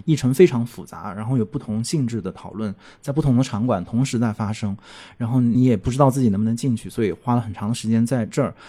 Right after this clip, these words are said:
另外，其实我也一直在等待，像在哥本哈根你们看到的抗议的人群在哪里，但是在这样的大会上其实不存在，因为它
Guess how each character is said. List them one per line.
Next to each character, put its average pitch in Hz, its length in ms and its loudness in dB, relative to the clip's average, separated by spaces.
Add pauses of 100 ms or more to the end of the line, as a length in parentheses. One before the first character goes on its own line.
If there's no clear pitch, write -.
(160)
另 220 120 10
外， 190 120 10
其 - 100 0
实 165 80 4
我 160 180 10
也 143 80 6
一 151 120 2
直 131 120 -4
在 131 200 4
等 98 240 -2
待， 123 120 0
像 117 340 0
在 131 120 0
哥 131 100 0
本 117 80 2
哈 123 200 -4
根 131 120 2
你 120 60 0
们 92 80 -4
看 131 180 -4
到 107 160 -2
的 87 160 -8 (220)
抗 147 220 2
议 139 100 4
的 110 100 2
人 92 160 -4
群 95 160 -10
在 101 120 -6
哪 71 180 -14
里， 82 80 -16 (500)
但 160 160 0
是 143 140 0
在 147 240 2
这 165 100 0
样 156 80 4
的 131 60 4
大 135 140 2
会 143 100 0
上 131 100 2
其 123 160 -4
实 131 240 -4 (120)
不 175 80 -4
存 110 180 0
在， 139 160 0
因 156 100 2
为 156 280 0
它 143 400 -4